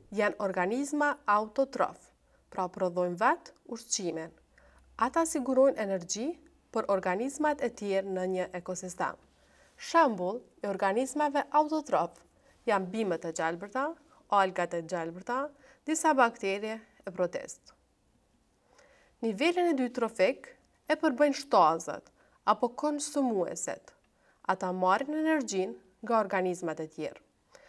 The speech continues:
Shtazët që han bimët, apo prodhuesit, quhen konsumuesit e rendit të parë.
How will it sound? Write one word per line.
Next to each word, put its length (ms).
Shtazët 840
që 160
han 280
bimët, 560
apo 220
prodhuesit, 800
quhen 320
konsumuesit 920
e 140
rendit 480
të 180
parë. 320